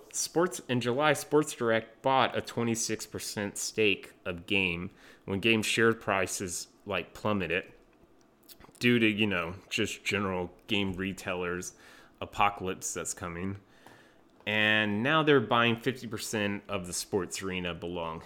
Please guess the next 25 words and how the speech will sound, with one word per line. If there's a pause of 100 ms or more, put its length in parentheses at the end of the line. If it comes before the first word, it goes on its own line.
(100)
It's
a
very
interesting
play (160)
for
a
non-game
industry
physical
retailer (460)
to
keep
on
taking (320)
stake (120)
in
the
game
<laughs>
industry,
brick
and
mortar
retailer.